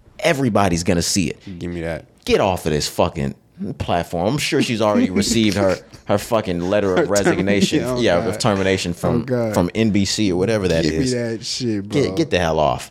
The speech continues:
Speaker 2: Give me that shit.
Speaker 1: As soon as that shit came out, they probably sent a cease and desist to her.
Speaker 2: <laughs> Yeah, that's what it is.
Speaker 1: The
Speaker 2: Cease and
Speaker 1: fuck?
Speaker 2: desist for sure.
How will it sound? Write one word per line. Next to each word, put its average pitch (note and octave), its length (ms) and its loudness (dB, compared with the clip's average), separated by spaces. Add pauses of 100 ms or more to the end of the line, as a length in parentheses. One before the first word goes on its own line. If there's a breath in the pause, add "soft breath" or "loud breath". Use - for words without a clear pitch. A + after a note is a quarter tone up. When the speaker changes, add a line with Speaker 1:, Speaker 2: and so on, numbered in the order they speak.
(120)
Speaker 2:
Give A#2 180 -2
me G#2 140 0
that F2+ 280 -2
shit. - 600 -6
Speaker 1:
As - 100 0
soon E3+ 280 0
as D#3+ 140 2
that D3 180 0
shit B2 260 0
came A2+ 300 2
out, F#2 180 2
they G2 100 2
probably E2+ 440 0
sent - 240 -2
a - 60 -2
cease - 340 0
and E2 100 -2
desist D#2+ 400 0
to E2 100 0
her. D#2 280 -2
Speaker 2:
<laughs> - 80 -4
Yeah, C3 300 0
that's G#2+ 220 -2
what G2 140 -4
it G2 140 -6
is. F#2+ 180 -4
Speaker 1:
The B2+ 80 -2
Speaker 2:
Cease A2+ 200 -2
and G#2 80 -8
Speaker 1:
fuck? A#2 260 2
Speaker 2:
desist G2+ 320 -6
for - 80 2
sure. C#3+ 340 0